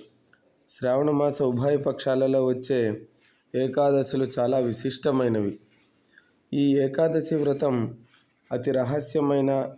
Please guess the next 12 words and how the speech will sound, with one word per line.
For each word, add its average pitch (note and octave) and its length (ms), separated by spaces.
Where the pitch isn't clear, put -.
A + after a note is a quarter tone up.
శ్రేష్టమైన, C3 1040
మహాపుణ్యప్రదమై C3 1300
పాపాలను C#3+ 640
కూడా C#3+ 260
నశింపజేసే C3 760
గొప్ప A#2 320
వ్రతం. A#2 480
ఈ D#3+ 100
వ్రత C3+ 340
పాలనకు C#3+ 580
ముందు C3 300
రోజైన C3+ 680